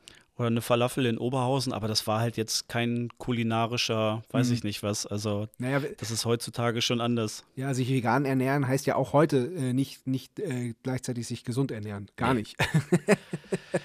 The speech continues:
Speaker 1: Ich sag das immer wieder: seitdem ich in Berlin wohne, hab ich ein paar Kilos drauf bekommen, weil du halt, ach, hier ist noch eine, noch eine vegane Bäckerei, da gibt's noch vegane Torten, ach, eine neue Eisdiele hat aufgemacht, dann gehen wir noch mal einen Burger essen.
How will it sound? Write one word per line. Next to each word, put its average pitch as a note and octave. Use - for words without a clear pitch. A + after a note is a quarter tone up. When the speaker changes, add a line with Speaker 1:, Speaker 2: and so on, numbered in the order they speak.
Speaker 1:
Ich C3
sag D#3
das D#3
immer D#3+
wieder: F3
seitdem D#3
ich F3
in D3+
Berlin D3+
wohne, D#3+
hab D3
ich -
ein C3+
paar D#3
Kilos D#3+
drauf F#3+
bekommen, D3
weil C3
du C3
halt, C3+
ach, -
hier F3
ist D#3+
noch D#3
eine, D3
noch C#3+
eine C#3
vegane C3+
Bäckerei, C3
da B2
gibt's -
noch A2
vegane A2+
Torten, C3
ach, B2+
eine C#3
neue B2+
Eisdiele C#3+
hat B2+
aufgemacht, C3
dann B2
gehen B2
wir B2
noch A#2
mal A#2
einen A2+
Burger C#3
essen. C3+